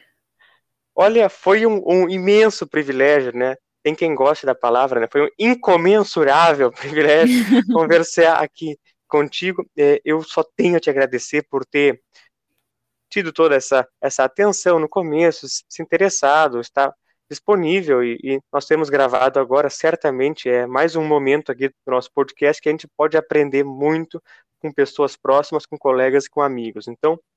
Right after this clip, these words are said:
Speaker 1: Isabela, obrigado, obrigado e obrigado de novo. E aqui eu deixo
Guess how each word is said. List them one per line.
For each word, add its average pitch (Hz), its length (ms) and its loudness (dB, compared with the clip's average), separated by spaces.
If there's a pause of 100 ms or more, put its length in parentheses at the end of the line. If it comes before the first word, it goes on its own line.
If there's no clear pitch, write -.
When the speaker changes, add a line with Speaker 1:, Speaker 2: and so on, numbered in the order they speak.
(140)
Speaker 1:
Isabela, 147 520 0 (340)
obrigado, 139 640 -2
obrigado 131 600 -2 (100)
e 147 100 -4
obrigado 127 420 -2
de 120 120 -8
novo. 151 320 0 (160)
E 208 60 2
aqui 202 200 -2
eu 233 60 2
deixo 202 340 -2